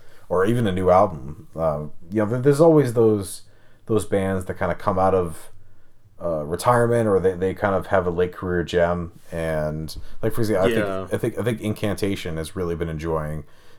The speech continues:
Speaker 1: a late career, uh, resurgence, not only 'cause a lot of bands are playing death metal in their style, but just generally they're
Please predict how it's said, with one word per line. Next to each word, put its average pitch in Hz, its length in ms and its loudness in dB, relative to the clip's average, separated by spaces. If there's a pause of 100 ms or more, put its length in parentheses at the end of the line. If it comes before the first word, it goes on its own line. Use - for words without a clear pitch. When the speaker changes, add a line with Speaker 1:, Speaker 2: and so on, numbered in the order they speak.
(120)
Speaker 1:
a 87 80 0
late 85 260 0
career, 82 640 -2 (100)
uh, 71 280 0 (140)
resurgence, 76 600 -4
not 98 120 0
only 92 180 0
'cause 87 140 -4
a 87 40 -2
lot 82 220 4
of 80 60 -2
bands 82 280 -4
are 78 60 -4
playing 78 480 -6 (380)
death - 240 0
metal 82 200 -2
in 87 160 -4
their 78 140 -2
style, 87 460 4
but 76 120 -6
just 80 200 -6
generally 90 360 0
they're 78 220 -2